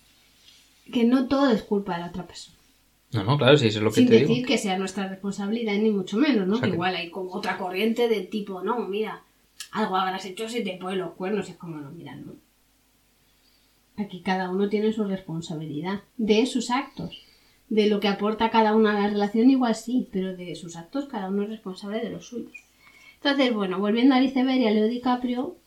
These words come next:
Speaker 1: lo que vemos es el comportamiento, lo que no vemos es la necesidad. Si queremos realmente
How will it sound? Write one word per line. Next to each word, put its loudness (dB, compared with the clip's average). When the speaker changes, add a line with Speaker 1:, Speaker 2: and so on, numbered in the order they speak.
Speaker 1:
lo 4
que 2
vemos -2
es 2
el -2
comportamiento, 0
lo 4
que 2
no 2
vemos -4
es -4
la -4
necesidad. -4
Si -10
queremos -2
realmente -2